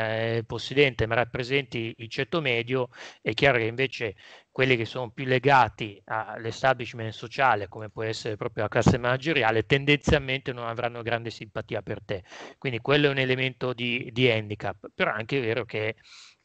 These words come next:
eh, la, la, la sinistra neocomunista, al tempi anche quella veterocomunista, riusciva assolutamente ad avere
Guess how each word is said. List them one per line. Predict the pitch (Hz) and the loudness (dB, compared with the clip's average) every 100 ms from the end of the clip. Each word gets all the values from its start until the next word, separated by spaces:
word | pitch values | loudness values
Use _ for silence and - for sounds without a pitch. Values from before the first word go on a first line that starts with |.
| - | -8
eh, | 107 101 98 95 95 95 95 95 95 | -4 -4 -4 -6 -6 -6 -6 -8 -6
la, | 101 104 | -4 -2
la, | 104 107 | -2 -2
la | 110 104 | 0 -2
sinistra | - 123 131 123 131 | -2 -4 -2 0 0
neocomunista, | 120 120 120 120 135 131 - | 0 -4 -6 -6 -6 -2 -2
al | 107 | 2
tempi | - 135 120 113 | 4 4 2 0
anche | 113 113 | 0 0
quella | 135 123 | 2 2
veterocomunista, | 117 117 123 117 131 147 117 - | 2 0 -2 -2 -6 -6 -2 0
riusciva | 117 107 - 110 | 0 0 -2 -2
assolutamente | 98 113 104 120 165 165 | -2 -6 -2 2 4 6
ad | 120 | 6
avere | 113 117 117 117 110 | 4 4 4 4 0